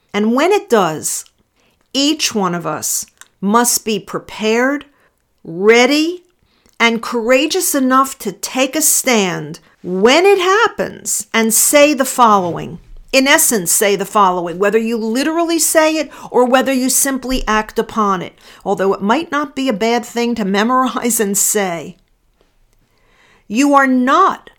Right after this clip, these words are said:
my creator. You are not the source of primal energy, and therefore, you have no right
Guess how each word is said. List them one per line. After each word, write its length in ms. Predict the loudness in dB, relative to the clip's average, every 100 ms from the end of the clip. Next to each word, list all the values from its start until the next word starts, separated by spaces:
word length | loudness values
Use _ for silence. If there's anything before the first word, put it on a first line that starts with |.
| _
my 260 | -2 0 0
creator. 760 | -2 -2 -2 -2 -4 -8 -14 -20 _ _ _ _ _ _ _ -14
You 360 | -4 0 2 6
are 180 | 6 4
not 760 | 2 4 4 4 0 -6 -6 -4 -4 0
the 140 | 0
source 540 | 2 2 2 2 0 0
of 280 | -2 -4
primal 520 | -2 2 4 2 0 -2
energy, 720 | -4 -2 -4 -2 0 0 -4 _ _ _ _ 0
and 300 | 2 2 2
therefore, 1000 | 4 6 4 2 0 2 2 -2 -6 _ _ _ _ -6
you 300 | 2 4 2
have 300 | 2 0 0
no 320 | 2 4 2
right 720 | 0 0 0 0 -6 -12 -14